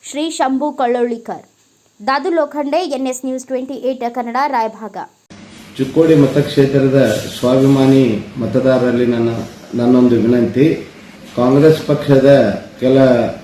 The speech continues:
Speaker 2: ನಾಯಕರು ಮತ್ತು ಕಿಡಿಗೇಡಿ ಕಾರ್ಯಕರ್ತರು ಸುಳ್ಳು ಸುದ್ದಿಯನ್ನು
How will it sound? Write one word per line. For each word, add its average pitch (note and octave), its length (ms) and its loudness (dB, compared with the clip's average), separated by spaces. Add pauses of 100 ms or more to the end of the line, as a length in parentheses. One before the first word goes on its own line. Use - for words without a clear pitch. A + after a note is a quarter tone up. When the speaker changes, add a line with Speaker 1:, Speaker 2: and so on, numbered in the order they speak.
(120)
Speaker 2:
ನಾಯಕರು C3+ 600 2 (380)
ಮತ್ತು A#2+ 640 0
ಕಿಡಿಗೇಡಿ C#3 580 4 (580)
ಕಾರ್ಯಕರ್ತರು B2+ 760 2 (1080)
ಸುಳ್ಳು D3+ 280 6
ಸುದ್ದಿಯನ್ನು C3+ 680 4